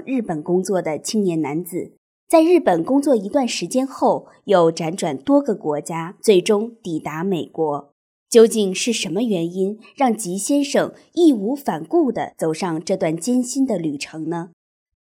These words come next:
从中国大陆来到日本，吉先生面前打开了一扇窗。他每天开始了解中共的所作所为，观察民主制度下的日本，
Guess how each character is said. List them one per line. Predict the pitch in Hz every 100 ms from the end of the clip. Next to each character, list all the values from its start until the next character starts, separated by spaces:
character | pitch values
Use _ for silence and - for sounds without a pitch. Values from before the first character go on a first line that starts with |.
| _ _ _
从 | - 165 160 185
中 | 196 226
国 | 214 185
大 | 208 185
陆 | 214 175
来 | 165 165
到 | 202
日 | 226 269
本， | 226 143 - _ _
吉 | - 220
先 | 226 330
生 | 320 269 208
面 | 220 190
前 | - 170 160
打 | - -
开 | - -
了 | 202
一 | 165 156
扇 | 165 165
窗。 | - - 208 220 _ _ _
他 | - 214
每 | 190
天 | 151 214 208
开 | 214 214
始 | 214
了 | 175 160
解 | 160 170
中 | 156 254 262
共 | 294 247
的 | 175
所 | 165 165 156
作 | 233
所 | 233 165 135
为， | 151 156 180 _ _ -
观 | 202 202
察 | - 170
民 | 151 175 208
主 | 269 208 135
制 | -
度 | 214 170
下 | 170 170
的 |
日 | 165 269 233
本， | - 139